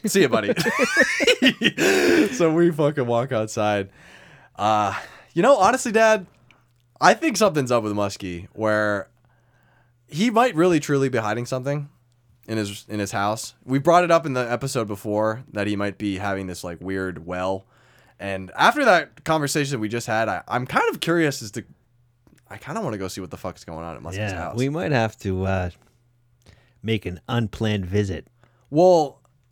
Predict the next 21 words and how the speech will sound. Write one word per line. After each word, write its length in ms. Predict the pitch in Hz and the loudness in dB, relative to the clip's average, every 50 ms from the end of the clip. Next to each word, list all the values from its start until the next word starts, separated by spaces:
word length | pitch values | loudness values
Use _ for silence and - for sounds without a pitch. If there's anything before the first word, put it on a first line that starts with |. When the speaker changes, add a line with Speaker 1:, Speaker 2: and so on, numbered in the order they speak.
| _ - | _ -2
Speaker 1:
you 100 | 147 151 | 0 2
know, 120 | 165 160 | 2 2
funny 240 | 143 - 190 208 202 | 2 2 2 2 2
thing 240 | 180 - 175 180 202 | 0 0 0 2 4
Speaker 2:
Or 80 | 202 | 4
Speaker 1:
is 220 | 113 107 104 - - | 4 2 0 -2 0
Speaker 2:
an 60 | 135 | 0
unannounced 540 | 131 127 113 107 110 110 110 107 101 - - | 2 2 2 2 2 2 2 0 -2 -4 -6
visit. 360 | - 92 87 82 85 82 - _ _ - _ _ _ _ _ _ _ _ | -8 -8 -8 -6 -8 -10 -10 _ _ -20 _ _ _ _ _ _ _ _
Speaker 1:
Funny 220 | - 165 160 180 185 | 0 0 2 2 0
thing 200 | 180 165 147 147 | -2 -2 -2 0
is, 360 | 175 185 139 107 95 98 - - _ _ _ _ _ - | 0 0 -2 -2 -4 -8 -12 -18 _ _ _ _ _ -2
Rory 600 | 120 139 170 226 254 196 127 107 101 95 107 - _ _ _ _ _ _ _ - | 2 4 4 4 4 2 0 0 -2 -6 -8 -14 _ _ _ _ _ _ _ -2
let 180 | 127 151 165 185 | 0 2 2 2
it 80 | 175 - | 0 0
slip 260 | - - 185 208 - | 0 -2 -2 -2 -2
to 80 | - 180 | -2 -2
me 120 | 143 120 | -2 0
the 140 | 107 110 104 | 0 0 0
other 160 | 98 98 98 | 0 -2 -2
day 380 | 87 95 92 90 87 87 95 | -4 -4 -4 -4 -4 -6 -8